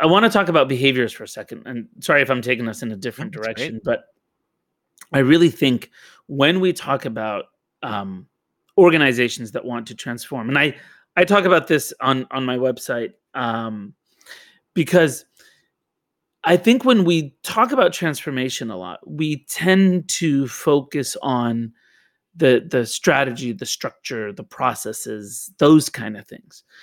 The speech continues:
Speaker 1: When you really boil it down to behaviors, just boil it down to behaviors.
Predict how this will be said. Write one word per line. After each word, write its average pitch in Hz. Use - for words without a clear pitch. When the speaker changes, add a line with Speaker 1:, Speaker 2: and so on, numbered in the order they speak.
Speaker 1:
When 165
you 160
really 254
boil 165
it -
down 120
to -
behaviors, 110
just -
boil 254
it 170
down 156
to 143
behaviors. -